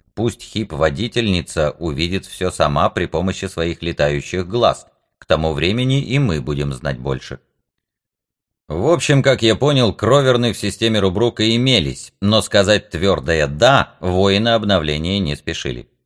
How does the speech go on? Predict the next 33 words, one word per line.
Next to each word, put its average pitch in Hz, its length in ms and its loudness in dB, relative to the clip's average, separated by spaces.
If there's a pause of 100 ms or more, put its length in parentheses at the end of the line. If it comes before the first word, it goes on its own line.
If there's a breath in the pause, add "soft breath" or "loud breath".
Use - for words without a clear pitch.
(320 loud breath)
В - 60 -20
самом 165 360 0
деле, 85 400 0 (220)
конкретные 127 680 0
маневры 120 460 -2
Юнгера 123 520 -2
все - 180 -4
время 104 320 -2
зависели 104 420 -2
от 95 200 2
точной 101 360 -2
информации 98 680 0
в 78 120 0
азимутах, 104 480 0
дистанциях 101 720 -4
и 92 80 -4
курсовых 92 520 -4
углах, 101 520 -2
которую 90 380 -2
могли 82 260 -4
дать 92 240 0
только 98 260 -4
зонды. 101 400 -2 (880)
Мы 120 180 2
с 127 80 -6
Тайшой 113 420 0
многозначительно 90 920 -2
переглянулись 82 840 -4
и 107 160 -2
тихонько 95 520 -2
выскользнули 90 800 -4
из 82 260 -6
кают-компании. 64 1120 -8